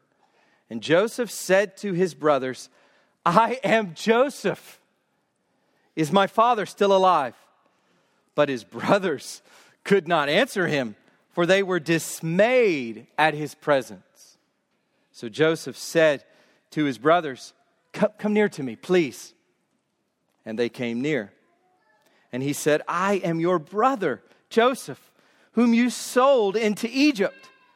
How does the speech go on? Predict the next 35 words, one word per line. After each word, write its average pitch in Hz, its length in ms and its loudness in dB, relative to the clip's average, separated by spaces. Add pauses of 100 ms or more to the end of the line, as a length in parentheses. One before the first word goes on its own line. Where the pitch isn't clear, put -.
(340)
And 160 180 0
now, 208 440 2 (600)
do 208 200 2
not 254 240 2
be 185 100 -4
distressed 196 800 0
or 180 240 2
angry 202 440 2
with 160 220 -2
yourselves 165 540 2
because 175 280 -2
you 160 120 -8
sold 160 340 0
me 156 120 -4
here." 175 440 0 (840)
For 214 220 2
God 226 580 2
sent 220 320 -4
me 185 120 -2
before 165 360 0
you 151 200 -4
to 170 180 -6
preserve 160 500 0
life. 190 720 0 (1200)
For 165 120 0
the 160 120 2
famine 202 420 0
has 147 240 -2
been 165 240 -2
in 160 140 -4
the 139 80 0
land 156 360 2
these 170 280 -4
two 180 240 -6
years, 170 560 0